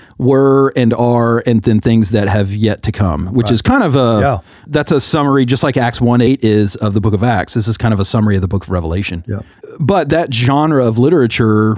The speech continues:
Speaker 1: which is known as apocalyptic, is a unique genre of literature. And it's super obvious <laughs> that this is apocalyptic literature. So how do we even begin to approach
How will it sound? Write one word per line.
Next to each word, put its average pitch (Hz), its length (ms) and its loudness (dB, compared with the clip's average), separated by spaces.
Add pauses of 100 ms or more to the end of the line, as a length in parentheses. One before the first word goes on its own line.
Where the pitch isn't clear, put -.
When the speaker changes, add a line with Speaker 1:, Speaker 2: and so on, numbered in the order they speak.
(100)
Speaker 1:
which 131 220 0
is 110 260 -4
known 117 360 2
as 110 340 0
apocalyptic, 113 1040 -4 (420)
is 147 480 2 (140)
a 139 140 2
unique 143 500 0
genre 120 720 2 (140)
of 113 180 -2
literature. 104 640 0
And 139 240 0 (520)
it's - 200 -2
super 190 580 0
obvious 120 680 0
<laughs> 175 180 2
that 160 200 0
this 151 200 0
is 147 120 0
apocalyptic 117 720 -2
literature. 104 560 0
So 127 380 0 (400)
how 202 200 0
do 175 160 2
we 139 580 2 (120)
even 131 420 2
begin 120 420 0
to 110 100 4
approach - 720 -4